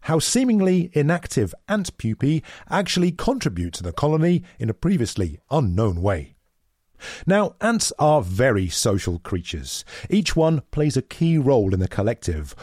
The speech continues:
working together for the benefit of all. And for some species, this working together is a lifelong endeavour,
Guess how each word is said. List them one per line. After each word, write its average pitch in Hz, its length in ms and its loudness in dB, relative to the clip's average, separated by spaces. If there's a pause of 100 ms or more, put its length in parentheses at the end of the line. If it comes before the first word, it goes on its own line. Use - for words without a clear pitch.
(160)
working 123 340 4
together 90 540 0 (100)
for - 140 -4
the 87 80 -4
benefit - 440 -4
of 78 100 -10
all. 87 380 -6 (680)
And 208 300 2
for - 120 -2
some 240 300 0
species, 120 640 0 (220)
this 175 260 0 (120)
working 135 480 0
together 160 480 2 (220)
is 156 260 0
a 135 120 0
lifelong 127 640 2
endeavour, 90 500 0